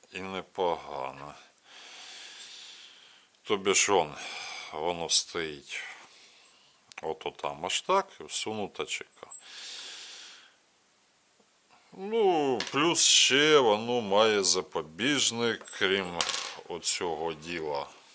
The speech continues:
Ну, оцих от, блядь, що відпадають друкованих, он є отвір. І та чека там, вона якось... Зараз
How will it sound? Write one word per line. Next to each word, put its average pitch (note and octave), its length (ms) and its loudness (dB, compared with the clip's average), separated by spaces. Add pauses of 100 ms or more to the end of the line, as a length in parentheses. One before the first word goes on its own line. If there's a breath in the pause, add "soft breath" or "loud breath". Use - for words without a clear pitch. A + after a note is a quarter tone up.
(400 loud breath)
Ну, C#2+ 200 -18 (760 loud breath)
оцих C#2 500 -8
от, - 200 -18
блядь, B1+ 340 -20
що - 140 -18 (240)
відпадають C#2 800 -14
друкованих, F2 880 -2
он D#2 180 -8
є F2 180 -4
отвір. A#2+ 540 -2 (1080 loud breath)
І F2 560 -8 (600 loud breath)
та D#2+ 180 -2
чека B2 460 2
там, E2+ 260 -6
вона D#2+ 380 -4
якось... - 680 -2 (840 loud breath)
Зараз - 560 -12